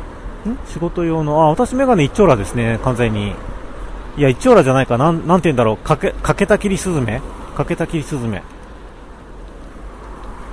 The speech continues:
自転車の時も旅行、あのー、自転車の時も仕事の時も家でもプライベートでも、常に同じメガネです。だから一着壊れ、一着でいいんだっけ？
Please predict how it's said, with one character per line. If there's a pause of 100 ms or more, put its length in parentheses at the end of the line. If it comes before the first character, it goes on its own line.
(1300)
自
転
車
の
時
も
旅
行、
あ
の
ー、
自
転
車
の
時
も
仕
事
の
時
も
家
で
も
プ
ラ
イ
ベ
ー
ト
で
も、 (3000)
常
に
同
じ
メ
ガ
ネ
で
す。 (1120)
だ
か
ら
一
着
壊
れ、
一
着
で
い
い
ん
だ
っ
け？